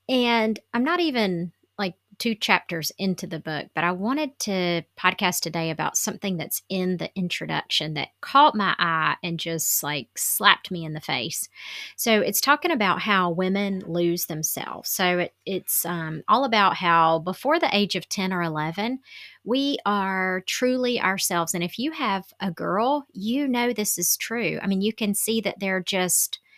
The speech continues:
they're brave, they're courageous, they're, uh, fully themselves. They're not self-conscious yet. Um, my daughter's ten, almost eleven, so she's just starting to get to that phase where she's watching what other people are thinking of,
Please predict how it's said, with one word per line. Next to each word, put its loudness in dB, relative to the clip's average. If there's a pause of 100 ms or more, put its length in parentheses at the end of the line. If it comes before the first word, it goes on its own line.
(800)
they're 2
brave, 2
they're 0
courageous, 0
they're, 2
uh, 2
fully 2
themselves. 0
They're -2
not 2
self-conscious 0
yet. -2
Um, -2
my 0
daughter's 0 (160)
ten, -4
almost -4
eleven, -6
so -6
she's -4 (100)
just 6
starting 0
to -2
get -4
to -6
that -4
phase -2
where -4
she's -4
watching 2
what 0
other 0
people -2
are -2
thinking -2
of, -6